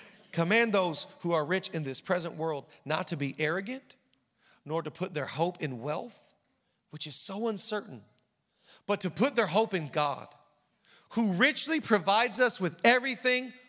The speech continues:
for our enjoyment." I like that, 'cause God's not giving you anything to steward where you're like, "Oh, gosh, I have to steward this. This is so overwhelming. I got this business,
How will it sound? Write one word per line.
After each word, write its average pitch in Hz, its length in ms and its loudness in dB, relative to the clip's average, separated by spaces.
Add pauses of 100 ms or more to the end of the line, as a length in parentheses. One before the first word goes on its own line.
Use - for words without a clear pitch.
(160)
for 294 640 4
our 247 320 4
enjoyment." 214 920 -4 (1600)
I 262 140 6
like 269 260 2
that, 220 200 -2
'cause 185 140 -4
God's 285 280 4
not 262 220 2
giving 254 200 -2
you 240 140 0
anything 254 460 -2 (160)
to 233 100 2
steward 262 400 2
where 214 100 0
you're 196 80 2
like, 180 240 0
"Oh, 143 280 -8 (100)
gosh, 101 380 -20 (760)
I 139 60 -16
have 139 120 -16
to 143 100 -16
steward 120 420 -12
this. 104 320 -20 (1400)
This 123 160 -16
is 135 140 -12
so 131 400 -12
overwhelming. 139 420 -10
I 120 40 -10
got 127 160 -8
this 165 120 -10
business, 135 680 -12